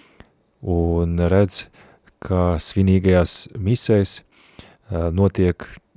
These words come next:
īpaša darbība pie altāra, proti, ā, diakons vai priesteris, ja nav diakona, dodas pie altāra un paņem evaņģēlija grāmatu,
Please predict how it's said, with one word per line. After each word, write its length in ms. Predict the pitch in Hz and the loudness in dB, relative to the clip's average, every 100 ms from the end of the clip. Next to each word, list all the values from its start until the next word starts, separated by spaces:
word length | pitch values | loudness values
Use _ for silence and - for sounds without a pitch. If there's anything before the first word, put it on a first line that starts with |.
| _ | _
īpaša 840 | - 92 92 87 - 90 87 87 | -12 -8 -4 -4 -2 0 0 -2
darbība 560 | 87 113 113 101 95 92 | 2 2 2 0 -2 -4
pie 220 | - 87 85 - | -4 -4 -4 -4
altāra, 500 | 104 113 - 87 85 | -2 -2 0 -2 -2
proti, 440 | - 131 123 104 - - - _ _ _ _ | 0 0 0 -4 -8 -16 -20 _ _ _ _
ā, 260 | - 87 87 - - | -4 -2 -2 -6 -14
diakons 760 | 87 107 135 127 117 107 101 - | -6 2 2 2 0 0 0 -4
vai 500 | 82 82 80 80 80 80 - | -4 -4 -2 -2 -4 -8 -6
priesteris, 680 | 92 117 113 - 101 - - | 0 2 2 2 0 0 -6
ja 160 | 95 90 | -6 -4
nav 180 | 95 90 | -2 0
diakona, 640 | 117 107 - 95 92 90 - _ _ _ - - - _ _ _ | 2 0 0 -2 0 -2 -6 _ _ _ -20 -20 -20 _ _ _
dodas 560 | 117 95 123 110 98 - | -4 4 4 4 2 2
pie 160 | 92 | 0
altāra 560 | 90 113 - 107 101 98 | 2 0 0 0 0 -2
un 240 | 92 87 | -4 -6
paņem 480 | - 101 104 95 90 | -2 0 2 0 -2
evaņģēlija 760 | - 104 98 92 95 90 92 85 | -2 -2 0 -2 0 0 0 -2
grāmatu, 600 | - 101 95 80 - - | 2 4 2 -2 -8 -16